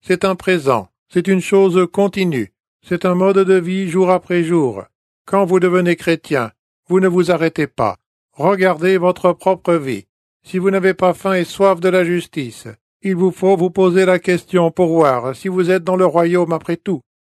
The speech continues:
Permettez-moi de vous donner une illustration avec Moïse. Moïse avait vu Dieu. Moïse, quand il était dans le désert pendant quarante ans, était appelé par Dieu. Il vint et vit Dieu dans un buisson ardent qui brûlait. Il avait vu Dieu.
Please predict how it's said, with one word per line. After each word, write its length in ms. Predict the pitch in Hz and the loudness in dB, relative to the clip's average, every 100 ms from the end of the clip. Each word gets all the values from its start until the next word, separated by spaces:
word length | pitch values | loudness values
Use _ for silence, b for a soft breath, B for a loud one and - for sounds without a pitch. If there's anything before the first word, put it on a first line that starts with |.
| _ - | _ -6
Permettez-moi 560 | 208 208 196 196 226 | -2 0 0 0 2
de 60 | 196 | 2
vous 140 | 190 | 2
donner 260 | 185 190 208 | 2 2 0
une 100 | 190 | 0
illustration 640 | 190 175 175 170 - 202 | -2 -4 -2 -2 -2 -2
avec 280 | 185 180 - | 0 -2 0
Moïse. 540 | 185 180 139 104 107 110 _ _ _ | 0 0 0 -8 -14 -18 _ _ _
Moïse 440 | 185 202 226 233 202 | 0 2 2 0 0
avait 220 | 190 202 | 0 -2
vu 180 | 196 165 | -2 -4
Dieu. 320 | 147 113 - _ _ _ - | 0 -2 -2 _ _ _ 0
Moïse, 520 | 170 214 220 160 123 - _ | 2 2 0 -4 -6 -8 _
quand 200 | 190 185 | -4 -4
il 100 | 185 | 0
était 220 | 175 175 208 | 0 2 2
dans 120 | 180 | 2
le 120 | 175 | 2
désert 400 | 160 151 196 180 | 0 0 2 0
pendant 320 | 170 156 147 | 0 -2 -2
quarante 460 | - 175 160 160 - | -2 -2 -2 -4 -2
ans, 180 | 180 - _ _ _ | -2 -4 _ _ _
était 240 | 190 180 185 | -4 0 0
appelé 440 | 175 196 202 202 | 2 0 0 0
par 240 | 165 135 | 0 -2
Dieu. 260 | 113 113 98 _ _ _ _ | -2 -6 -6 _ _ _ _
Il 200 | 190 175 | -2 -2
vint 240 | 151 190 220 | 0 0 0
et 140 | 202 | 0
vit 180 | 175 185 | -2 -4
Dieu 300 | 151 185 220 | 2 2 2
dans 220 | 196 160 | 0 0
un 120 | 180 | 0
buisson 440 | 165 185 170 - 190 | -2 -4 -6 -2 0
ardent 500 | 175 143 131 110 - - | 2 0 -2 -4 -4 -10
qui 160 | 196 | -6
brûlait. 480 | 170 196 170 120 - _ _ _ - | 0 0 2 -2 -4 _ _ _ -8
Il 140 | 202 | 0
avait 220 | 196 196 | 2 2
vu 220 | 185 202 160 | 0 -2 -4
Dieu. 300 | 117 107 | -2 -2